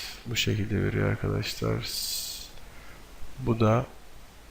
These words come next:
açılıştaki startının otomatik olması için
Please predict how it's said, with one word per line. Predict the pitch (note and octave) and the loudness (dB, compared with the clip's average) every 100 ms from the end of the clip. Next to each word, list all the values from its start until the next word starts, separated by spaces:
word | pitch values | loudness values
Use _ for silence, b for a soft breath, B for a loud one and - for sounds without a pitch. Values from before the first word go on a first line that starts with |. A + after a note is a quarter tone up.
| - - | -16 0
açılıştaki | A2+ - A2+ G#2 - - C3+ | 0 2 0 0 0 0 2
startının | A#2+ - - A2 - - A2 A#2+ - - - - | 2 2 6 6 6 4 4 2 -4 -14 -12 0
otomatik | A#2 - A2+ A2 - A2 | 0 4 4 4 2 4
olması | G2+ G2 F#2+ G2+ | 6 4 2 0
için | - - A#2+ | 2 2 2